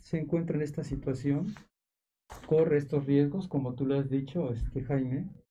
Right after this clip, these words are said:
corre estos riesgos y, y tiene estas capacidades, tiene estas habilidades, y esto es una in-,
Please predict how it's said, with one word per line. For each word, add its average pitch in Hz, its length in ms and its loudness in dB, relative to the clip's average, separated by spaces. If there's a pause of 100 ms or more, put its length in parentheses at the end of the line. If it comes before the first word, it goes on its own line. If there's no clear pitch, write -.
(380)
corre 175 200 2
estos 185 220 -2
riesgos 160 540 0
y, 143 260 2
y 170 60 -2
tiene 160 220 0
estas 170 200 -2
capacidades, 143 680 -2
tiene 139 180 0
estas 143 240 -6
habilidades, 131 640 0
y 143 60 0
esto 170 180 0
es 190 140 2
una 190 220 2
in-, 147 200 -2